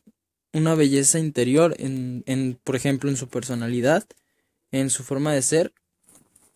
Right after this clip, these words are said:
y en for-, en su forma de actuar, ¿ok?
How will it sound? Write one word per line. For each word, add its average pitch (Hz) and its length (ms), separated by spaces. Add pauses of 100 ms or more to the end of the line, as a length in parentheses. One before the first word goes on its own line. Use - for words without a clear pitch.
(1200)
y 151 300
en 143 100
for-, 147 280
en 151 120
su 156 100
forma 165 300
de 180 80
actuar, 156 640 (960)
¿ok? 139 200